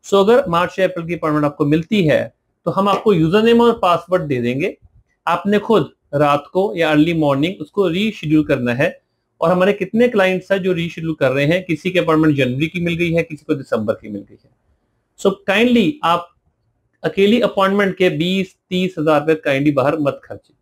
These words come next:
एक चीज और बता दूं, यूएस के visa में बहुत लोग आपको ऐसा कहेंगे, "सर, हम आपका visa करवा देंगे, हमारी setting है,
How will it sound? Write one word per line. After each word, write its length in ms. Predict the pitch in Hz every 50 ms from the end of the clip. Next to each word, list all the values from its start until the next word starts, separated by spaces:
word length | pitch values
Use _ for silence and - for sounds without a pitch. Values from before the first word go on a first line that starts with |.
| _ _ _ _ _ _ _ - _ - - _ _ _ - _ _ - - 202
एक 120 | 214 214
चीज 120 | - 233 226
और 120 | 226 226
बता 280 | 202 202 196 - 208 185
दूं, 200 | 143 135 123 117 - _ _ _ _ -
यूएस 420 | 139 143 160 196 208 233 247 240 240
के 140 | - 233
visa 320 | 220 208 196 190 175 180 170
में 200 | 160 156 147 135
बहुत 240 | 156 165 196 190 196
लोग 120 | 196 196
आपको 220 | 185 180 185 196
ऐसा 200 | 185 170 - 190
कहेंगे, 340 | 180 180 175 175 180 185 185
"सर, 240 | 185 - 196 196 190
हम 200 | 170 151 165 170
आपका 180 | 170 165 185 175
visa 220 | 160 156 165 175
करवा 320 | 175 - 160 147 147 143
देंगे, 280 | 143 160 175 175 180 180
हमारी 320 | 175 170 156 151 147 160
setting 480 | 151 - 135 127 - 156 165 160 151 160
है, 240 | 165 165 170 165